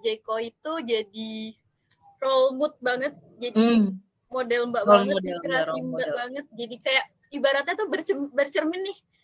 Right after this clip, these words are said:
Speaker 1: kayak
Speaker 2: Hmm.
Speaker 1: Bu Jeko nih jadi, eh, masa depan Mbak gitu. Maksudnya
Speaker 2: Hmm.
Speaker 1: jadi gambaran Mbak di masa depan gitu.
Speaker 2: Hmm.
Speaker 1: Rasanya kayak gitu. Nah,
Speaker 2: Hmm.
Speaker 1: selain itu nih, Mbak, ada lagi nggak, Mbak, eh, motivasi yang bikin Mbak tuh, eh, tetap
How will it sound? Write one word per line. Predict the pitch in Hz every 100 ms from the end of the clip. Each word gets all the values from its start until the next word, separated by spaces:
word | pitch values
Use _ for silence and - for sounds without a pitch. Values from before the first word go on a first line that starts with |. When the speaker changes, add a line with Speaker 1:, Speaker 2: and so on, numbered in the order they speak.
| _
Speaker 1:
kayak | - 247 -
Speaker 2:
Hmm. | 165
Speaker 1:
Bu | 180 254 254 247
Jeko | 233 254 277
nih | 285 285 262
jadi, | 254 254 254 _ _ _ -
eh, | 262 269 262
masa | 262 285 262
depan | 285 269 269
Mbak | 269 254
gitu. | 233 202
Maksudnya | 277 320 349
Speaker 2:
Hmm. | 202 196 180
Speaker 1:
jadi | 254 247 240
gambaran | 254 262 254 254
Mbak | 262
di |
masa | 240 262 262
depan | 208 220 202 190
gitu. | 185 147
Speaker 2:
Hmm. | 170 175 165 156
Speaker 1:
Rasanya | 233 - 240 262
kayak | 294 214
gitu. | 190 196 190 - _
Nah, | 247
Speaker 2:
Hmm. | -
Speaker 1:
selain | 247 247
itu | 254 349
nih, | 349 277
Mbak, | 208 214 _ _ _ 262
ada | 254
lagi | 269 294
nggak, | 285 202
Mbak, | 202 - _ 202
eh, | 202
motivasi | 220 277 277 254 - 269
yang | 254 254 226 _ _ _ _
bikin | 233 277 262
Mbak | 262 -
tuh, | 349 370 381 - _ _ _ _
eh, | 247 247 240 240 240 240
tetap | 294 302